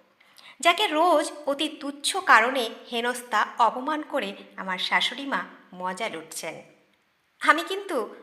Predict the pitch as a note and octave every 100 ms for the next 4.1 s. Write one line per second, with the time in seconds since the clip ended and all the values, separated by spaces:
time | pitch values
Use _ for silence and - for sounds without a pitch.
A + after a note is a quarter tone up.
0 | - _ C#4 C#4 F#4 C#4+ G3+ - - _
1 | - G3 F3 F#3 F3+ F#3 G3 G4 - C#4+
2 | G3 D#3 - - _ _ _ _ _ _
3 | _ _ - - - - G4 A4 E4+ F4+
4 | -